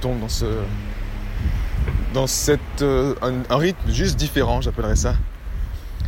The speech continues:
Où, euh, où ben voilà, tu, tu, tu dors. <laughs> Et tu,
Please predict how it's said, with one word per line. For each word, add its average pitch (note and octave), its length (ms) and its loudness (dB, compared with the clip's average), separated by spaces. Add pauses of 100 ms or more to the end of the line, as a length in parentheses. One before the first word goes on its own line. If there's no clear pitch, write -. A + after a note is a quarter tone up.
(440)
Où, A2+ 200 0
euh, G2+ 400 2 (1080)
où B2+ 60 2
ben A2+ 120 4
voilà, D3+ 220 2
tu, - 340 0
tu, - 120 -2
tu - 120 -2
dors. A2 300 0 (200)
<laughs> - 1400 0
Et B2 100 4
tu, A#2 160 2